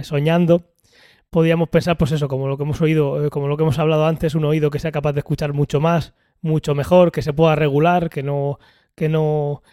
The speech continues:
se rompa si estamos en, eh, si, eh, en un ambiente muy ruidoso durante mucho tiempo.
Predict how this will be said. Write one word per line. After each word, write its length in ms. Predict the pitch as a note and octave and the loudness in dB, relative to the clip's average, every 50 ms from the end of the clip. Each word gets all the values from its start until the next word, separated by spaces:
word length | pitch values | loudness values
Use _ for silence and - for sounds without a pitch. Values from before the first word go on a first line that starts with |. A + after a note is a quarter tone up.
| _ _ _ | _ _ _
se 200 | - F#3 F3+ D#3+ | -6 -2 -2 0
rompa 600 | D3+ E3 F3 F3+ F3 - - D#3+ D3 C#3 - _ | 4 6 6 6 6 6 2 -2 -2 -2 -8 _
si 160 | - E3 E3 | -6 -2 -2
estamos 400 | D3+ C3+ - F3+ E3+ D#3+ D#3 B2 | -2 0 0 0 2 2 2 2
en, 540 | D#3+ D#3+ D3+ D3+ D3+ D3 D3 C#3+ C#3+ C#3+ D3+ E3+ | 2 0 0 -2 -4 -6 -6 -6 -8 -10 -10 -8
eh, 300 | - D3+ D3+ D3 D3 D3 | -6 -6 -4 -4 -6 -6
si, 680 | C#3 - - D3 C#3+ C#3 C3+ C3+ C3+ C3+ C#3 C#3+ - _ _ - | -10 -10 -10 -10 -10 -8 -10 -10 -10 -12 -12 -14 -16 _ _ -10
eh, 200 | F3 D3+ D3 D#3 | -8 -6 -4 -2
en 80 | D#3+ D#3+ | 0 2
un 80 | E3 D#3+ | 2 2
ambiente 380 | D#3 E3 E3 E3 D3+ - D#3 | 2 2 0 0 2 0 0
muy 160 | D3+ D#3+ E3 | 2 2 0
ruidoso 320 | D#3 D#3+ D#3+ D#3+ D#3+ C#3+ D#3+ | 2 2 2 4 4 4 4
durante 300 | D#3 D#3 D3+ D3+ - D3 | 4 4 2 2 -2 -2
mucho 280 | D#3 D#3 C#3+ - C#3+ | -4 -4 -4 -4 0
tiempo. 460 | C#3 F#3 G3+ F#3 - F#3+ G3 G3 - | 2 2 2 4 4 4 2 2 -2